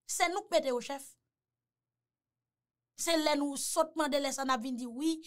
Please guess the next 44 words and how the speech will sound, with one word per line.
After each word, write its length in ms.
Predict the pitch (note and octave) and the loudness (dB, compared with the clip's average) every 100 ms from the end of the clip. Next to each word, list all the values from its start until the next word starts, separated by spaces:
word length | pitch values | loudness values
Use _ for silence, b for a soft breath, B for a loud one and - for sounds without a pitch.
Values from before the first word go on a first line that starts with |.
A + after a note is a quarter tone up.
| B B B - | B B B -2
Fòk 280 | E4 - _ | 0 -2 _
tout 320 | F#4 F4+ - C#4+ | -2 -2 0 0
ayisyen 520 | C4 A3+ - D4 C#4+ B - | 0 -4 -4 -4 -4 B -2
patisipe. 580 | A#3 B3 - B3 C4 A#3+ - | -2 -2 -8 -4 -2 -2 2
Kòman 360 | A#4+ A#4 A#4 A4 | 6 8 8 6
yo 80 | F4+ | 6
pral 200 | E4 C#4+ B3+ | 6 4 4
patisipe 640 | - A#3+ - A#3+ D#4+ D#4 - b b | 2 -2 -6 -4 0 0 -2 b b
si 260 | - - A#4+ G#4+ | -4 0 0 6
ke 100 | D#4+ | 6
w 60 | D#4+ | 6
pa 100 | - | 0
konn 180 | D4 C#4+ | 0 2
a-, 60 | C#4 F#4 | 2 2
ou 100 | F#4 | 4
pa 100 | G4+ - | 2 0
konnen 440 | F4+ E4+ D#4+ F4 F4 B - | 0 2 2 2 -2 B -4
kisa 240 | F#4 F4+ D#4+ | 0 2 2
k 120 | D4+ | 2
ap 80 | C4 | 2
manje 300 | D4+ C4+ C#4 C4 | 2 4 0 0
kè 120 | C4+ | 2
yo? 80 | C4 | 2
Fò 400 | C4 - - G#4 | 0 -6 4 4
w 80 | F4 | 4
chita 440 | - F#4+ F4+ F#4 F4 | 0 0 2 6 6
ansanm 260 | D#4+ D#4+ D#4+ | 6 4 4
ak 160 | D4 D#4+ | 4 4
yo, 80 | D#4+ | 4
fò 120 | E4 | 4
w 40 | D#4+ | 6
pale 220 | D#4 D4 | 4 4
ansanm 260 | D4 C#4+ C#4 | 0 0 0
ak 180 | C4+ - | 0 -4
yo. 40 | |
Fò 420 | - - - G4 E4 | -6 -10 2 4 4
w 80 | D4 | 2
gen 140 | F4 | 2
yon 120 | F4 - | 0 0
konferans 600 | G4 F#4 F#4+ E4+ F4 - | -4 2 4 4 2 2
nasyonal 540 | E4+ D#4+ E4 D#4+ D#4 C4 | 2 4 4 6 4 2
ki 120 | D4+ | 0
fèt. 220 | E4+ E4 B B | 2 2 B B
Se 200 | - | 2